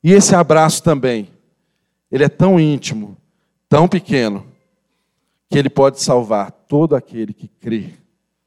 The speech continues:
A mim, a você, ou a qualquer tipo de gente que queira se abrigar nos benefícios do sacrifício de Jesus.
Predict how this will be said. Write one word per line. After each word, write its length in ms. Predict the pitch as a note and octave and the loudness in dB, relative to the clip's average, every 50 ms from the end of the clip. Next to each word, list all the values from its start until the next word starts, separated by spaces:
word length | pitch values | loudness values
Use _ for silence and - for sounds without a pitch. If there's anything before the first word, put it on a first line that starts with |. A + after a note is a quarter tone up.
| _ _ _ _ _ _ _ _ _ _ _ _ _ _ _ - | _ _ _ _ _ _ _ _ _ _ _ _ _ _ _ -10
A 120 | G#2+ A#2+ | -6 -4
mim, 420 | A#2+ A#2 C3 C#3+ D3+ D#3 D3 D3 - _ _ _ _ _ _ _ _ _ _ _ _ _ _ _ _ _ _ _ _ _ _ | -4 -2 0 0 0 -2 -4 -6 -12 _ _ _ _ _ _ _ _ _ _ _ _ _ _ _ _ _ _ _ _ _ _
a 120 | - B2 | -4 -2
você, 600 | B2 G#2+ A#2+ A2 - - - B2 B2+ C3 C#3 C3+ A#2+ _ _ _ _ _ _ _ _ _ _ _ _ _ _ _ _ _ _ _ _ _ _ - | 0 0 0 0 -2 -4 -4 -4 -4 -4 -4 -6 -10 _ _ _ _ _ _ _ _ _ _ _ _ _ _ _ _ _ _ _ _ _ _ -6
ou 160 | - B2+ C3 | -4 -2 -2
a 80 | B2+ B2 | -4 -4
qualquer 600 | _ - C3+ B2 A#2+ - - D3+ E3+ F3 D#3+ - | _ -2 -2 -2 -2 -2 -4 -4 -2 -2 -2 -4
tipo 260 | - - D3 - - | -6 -8 -10 -10 -10
de 120 | C3+ B2+ B2 | -10 -14 -14
gente 560 | G#2 G#2 A2 G2 F#2 F2 - - - - _ _ _ _ _ _ _ _ _ _ _ | -12 -12 -12 -12 -12 -14 -16 -20 -20 -20 _ _ _ _ _ _ _ _ _ _ _
que 100 | - C#3 | -10 -10
queira 300 | - - B2+ B2+ B2 A#2+ | -6 -4 -2 -2 -2 -4
se 200 | A#2+ - C#3 C#3+ | -4 -4 -2 -2
abrigar 720 | C#3 C#3+ C#3+ C3+ A#2+ F#2+ G#2 A2 G#2 G2+ F#2+ - - _ _ _ _ _ _ _ _ _ _ _ _ _ | -2 -2 -2 -4 -4 -4 -4 -4 -4 -4 -6 -10 -18 _ _ _ _ _ _ _ _ _ _ _ _ _
nos 180 | - B2+ A#2+ - | -14 -12 -12 -8
benefícios 1120 | - C3 C3+ C3 B2 A#2 - - A2+ A2+ A2 G#2 - - - - - - - - _ _ _ _ _ _ _ _ _ _ _ | -4 -4 -4 -4 -4 -6 -8 -10 -10 -10 -8 -8 -10 -10 -10 -10 -10 -10 -12 -14 _ _ _ _ _ _ _ _ _ _ _
do 100 | - A2+ | -8 -6
sacrifício 680 | - - A#2+ - - A2 G#2 - - A2 G#2+ G2 - | -4 -4 -4 -4 -4 -8 -8 -6 -6 -6 -6 -6 -6
de 120 | - G2+ G#2 | -8 -8 -6
Jesus. 840 | F2+ G#2 G#2 F#2+ E2 F#2+ F#2 - - - - - - - - - | -4 -4 -4 -4 -4 -8 -12 -12 -10 -10 -8 -8 -8 -10 -10 -14